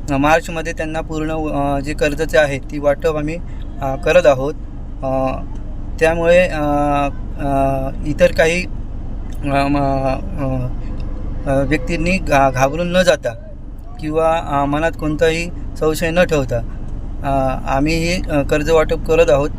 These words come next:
त्याचप्रमाणे आणि बाकीचे, अ, काही आम्हाला डिस्टर्बन्स आल्यामुळे, अ, तांत्रिक अडचणींमुळे आम्ही, अ, बाहेर आहोत.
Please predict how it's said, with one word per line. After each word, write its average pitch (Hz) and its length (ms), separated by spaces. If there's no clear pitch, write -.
त्याचप्रमाणे 156 640
आणि 147 180
बाकीचे, 170 580
अ, 156 520
काही 160 320
आम्हाला 151 300
डिस्टर्बन्स 175 540
आल्यामुळे, 147 420
अ, 139 360
तांत्रिक 156 340
अडचणींमुळे 165 600
आम्ही, 160 320
अ, 151 80
बाहेर 151 280
आहोत. 117 160